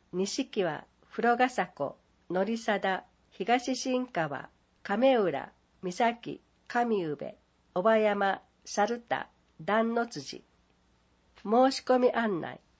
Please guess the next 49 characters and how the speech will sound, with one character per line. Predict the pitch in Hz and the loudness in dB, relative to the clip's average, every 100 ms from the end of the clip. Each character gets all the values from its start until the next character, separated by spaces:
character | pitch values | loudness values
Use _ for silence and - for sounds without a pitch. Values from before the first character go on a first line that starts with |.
| _ _ _ - | _ _ _ -10
十 | 165 247 254 | 2 6 8
月 | 254 254 - | 6 2 2
十 | 247 233 | 4 4
日 | 233 233 - | 4 0 0
金 | - 247 247 | -2 0 2
曜 | 247 247 | 4 4
か | 247 160 | 2 -2
ら | 147 190 - | -4 -10 -8
募 | 175 185 | -4 0
集 | 262 254 247 | 4 6 6
住 | 262 233 | 4 4
宅 | 190 185 160 | 2 0 -2
の | 143 | -2
一 | - 165 226 | -4 -6 0
覧 | 220 214 208 | 2 0 0
と | 190 190 _ _ _ - | -2 -2 _ _ _ -2
申 | 226 247 | 4 4
し | 254 | 4
込 | 254 | 2
み | 247 240 | 4 2
書 | 269 233 | 2 2
を | 139 | 2
交 | - 156 151 | -2 -4 -4
付。 | 151 135 - _ _ _ _ _ _ _ _ _ - | -6 -10 -10 _ _ _ _ _ _ _ _ _ -4
申 | 214 240 240 | 4 4 4
し | 240 | 0
込 | 240 233 | 2 2
み | 233 | 2
書 | - 226 - | 2 0 0
設 | - 185 - | -6 -6 -6
置 | - | -4
場 | 196 190 | 0 0
所。 | - 180 - _ _ _ _ _ _ _ | 0 -6 -6 _ _ _ _ _ _ _
丸 | 180 170 226 233 | -2 0 2 2
一、 | 226 - 196 190 - _ _ _ _ | 0 -2 -4 -4 -10 _ _ _ _
市 | - - 240 | -8 2 4
役 | 262 - | 4 0
所 | - 247 | 2 4
内 | 208 151 - _ | 4 0 -4 _
ア | - 175 | -6 -4
ジ | 233 233 | 0 2
ア | 226 | 2
ジ | 226 | 2
ェ | 208 | 0
イ | 196 | 0
ブ | 185 | -2
イ。 | 165 - - _ _ _ _ _ _ _ | -4 -6 -16 _ _ _ _ _ _ _
丸 | 170 190 233 220 | -2 0 2 2
二、 | 202 196 | 0 -2